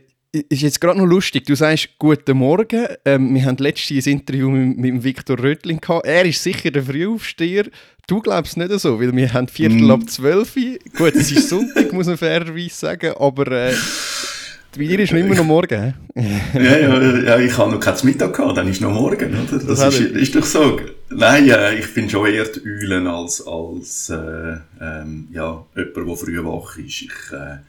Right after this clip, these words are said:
Speaker 2: also es funktioniert bei uns eigentlich in der ganz Fa-, ganzen Familie so. Also wenn man uns von aussen würde zuschauen, dann sieht man immer auch noch gewisse Aktivität bis, äh, relativ spät am Abend oder in die Nacht hinein.
Speaker 1: Das ist gut, das ist gut.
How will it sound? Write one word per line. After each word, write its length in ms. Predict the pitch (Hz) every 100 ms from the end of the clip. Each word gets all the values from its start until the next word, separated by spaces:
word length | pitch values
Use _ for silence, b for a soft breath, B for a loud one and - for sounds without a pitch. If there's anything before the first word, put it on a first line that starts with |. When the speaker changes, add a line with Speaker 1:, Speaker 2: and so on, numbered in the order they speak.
| b b b b b
Speaker 2:
also 160 | - -
es 60 | -
funktioniert 520 | 131 - 127 127 -
bei 80 | 104
uns 160 | 107
eigentlich 240 | 98 98 92
in 60 |
der 80 | 90
ganz 260 | 92 98 -
Fa-, 280 | 98 92 92 85
ganzen 340 | 101 110 - 107
Familie 420 | 92 117 139 135
so. 440 | 131 120 123 -
Also 240 | - 95 87
wenn 140 | 87
man 100 | 92
uns 140 | 92 -
von 180 | 104
aussen 300 | 110 117 101
würde 140 | 92 95
zuschauen, 760 | 101 107 120 107 110 98 98 B B B B -
dann 220 | 90 92
sieht 240 | 92 -
man 120 | 92
immer 260 | - 98 90 78 85
auch 100 | 87
noch 240 | 87 82
gewisse 500 | 92 95 - 87 82
Aktivität 920 | - - 95 90 - 80 90 90 -
bis, 460 | 90 95 95 - -
äh, 360 | 82 82 85 82 _ _
relativ 420 | 80 87 87 82 -
spät 720 | - 71 78 - _ - -
am 160 | 87 82
Abend 480 | 87 92 90 -
oder 200 | 82 80
in 100 | 90
die 60 | -
Nacht 300 | 73 - -
hinein. 240 | 65 64 _ _ _ -
Speaker 1:
Das 280 | 101 101 107
ist 180 | 101
gut, 220 | - 101 95
das 160 | 104 95
ist 180 | -
gut. 360 | 101 95 -